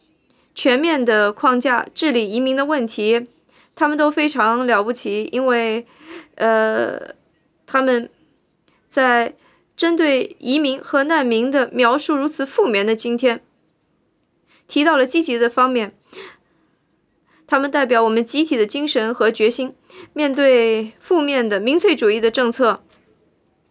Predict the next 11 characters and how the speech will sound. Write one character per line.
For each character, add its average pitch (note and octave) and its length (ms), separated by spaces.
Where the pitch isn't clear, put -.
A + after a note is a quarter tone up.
呃， A#3+ 400
移 B3 140
民 D4+ 140
组 B3+ 140
织 B3 160
赞 C4+ 240
赏 A3+ 460
难 C#4 120
民 B3 340
署 A#3+ 640
在 A3+ 840